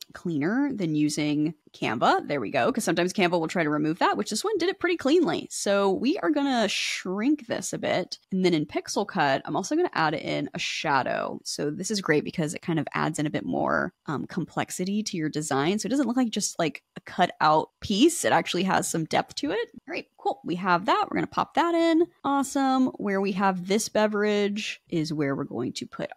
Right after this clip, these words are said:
our drink here. We do need to change our background accent though. So let's take a look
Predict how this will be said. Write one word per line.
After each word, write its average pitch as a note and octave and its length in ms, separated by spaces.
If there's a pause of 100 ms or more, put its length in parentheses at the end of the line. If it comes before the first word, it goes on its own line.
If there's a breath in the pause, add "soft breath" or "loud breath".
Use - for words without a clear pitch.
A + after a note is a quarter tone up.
our - 160
drink - 480
here. G3+ 340 (220)
We F#3+ 180
do F3+ 180
need F3+ 120
to D#3+ 100
change D#3+ 600 (100)
our D#3 260 (300)
background G#3+ 640
accent - 540
though. F#3 360 (220)
So - 320
let's G3 220
take F#3+ 280
a F#3 60
look E3+ 380